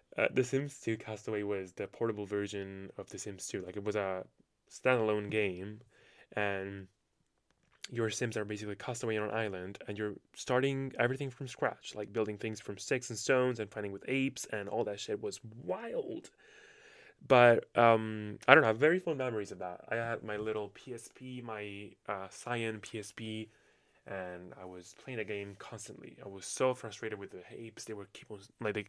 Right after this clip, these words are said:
they kept on stealing my shit, and they, they were so mean, you know? Anyways,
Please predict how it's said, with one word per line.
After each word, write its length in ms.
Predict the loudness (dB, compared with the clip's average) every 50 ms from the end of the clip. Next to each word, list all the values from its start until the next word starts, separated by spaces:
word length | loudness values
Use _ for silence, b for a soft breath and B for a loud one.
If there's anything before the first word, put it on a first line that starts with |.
| -2
they 80 | -4 -4
kept 160 | -4 -2 -6
on 80 | -4 -4
stealing 280 | -2 -2 -2 -2 -2
my 100 | -6 -4
shit, 380 | -2 4 6 8 8 8 8 6
and 120 | 4 0
they, 360 | 0 0 -2 -4 -6 -8 -12 -14 -16 -6
they 100 | -4 -4
were 100 | -4 -2
so 160 | -2 -2 -2
mean, 300 | -2 -2 -6 -6 -10 -14 -16 -12 -8
you 100 | -2 0
know? 220 | 0 0 0 -2 B B B B B B B B B B B B B
Anyways, 400 | 0 0 0 -2 -6 -8 -14